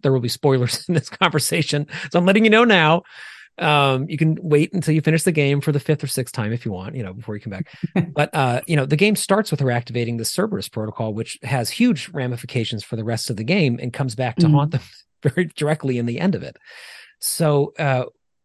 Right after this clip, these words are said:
Speaker 1: I, I, something that really strikes me as so interesting is you didn't even have the full,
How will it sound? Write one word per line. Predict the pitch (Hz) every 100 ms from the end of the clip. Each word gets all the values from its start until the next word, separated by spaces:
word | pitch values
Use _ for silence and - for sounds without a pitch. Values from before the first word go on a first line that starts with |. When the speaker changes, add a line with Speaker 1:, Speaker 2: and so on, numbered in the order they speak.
| - _
Speaker 1:
I, | 170 -
I, | 156
something | - 214 214 147
that | 135 -
really | 123 196 180 113
strikes | - - 143 156
me | 139
as | 110
so | - 131
interesting | 151 120 -
is | 113 110
you | 180
didn't | 247
even | 139 117
have | 113 156 131
the | 120
full, | - 143 135